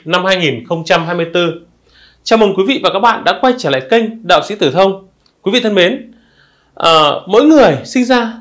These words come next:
thì đều sở hữu một cái số mệnh khác nhau. Có người buộc phải trải qua cái thời gian khó khăn túng thiếu, nhưng nhờ vậy họ mới tìm thấy được cái cuộc sống tốt đẹp hơn trong tương lai. Đó. Và nếu như mà các bạn đã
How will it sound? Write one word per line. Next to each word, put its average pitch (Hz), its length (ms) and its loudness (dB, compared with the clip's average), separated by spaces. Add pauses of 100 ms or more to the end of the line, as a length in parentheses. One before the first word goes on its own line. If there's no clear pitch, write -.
thì 180 80 -2
đều 147 180 2
sở 123 220 -4
hữu 180 320 -6 (300)
một 143 200 -4
cái 131 80 -2
số 156 220 -4
mệnh 208 240 -4
khác 220 140 -4
nhau. 214 340 -2 (500)
Có 247 120 4
người 294 240 4
buộc 190 240 0
phải 147 200 2
trải 165 180 0
qua 247 200 2
cái 254 120 -4
thời 190 160 2
gian 220 340 0
khó 180 220 0
khăn 226 240 -4
túng 220 180 -2
thiếu, 214 320 0 (440)
nhưng 302 200 8
nhờ 220 180 6
vậy 170 240 4 (420)
họ 226 200 0
mới 214 240 2
tìm 202 200 0
thấy 165 160 2
được - 160 0
cái 202 160 -6
cuộc 165 260 0
sống 196 340 -2
tốt 302 200 -2
đẹp 165 240 0
hơn 226 300 0
trong 202 140 -2
tương 196 120 -2
lai. 190 200 0 (520)
Đó. 143 160 -6 (340)
Và 226 280 4
nếu 214 180 6
như 330 100 6
mà 302 100 4
các 294 120 0
bạn 285 240 0
đã 277 100 -4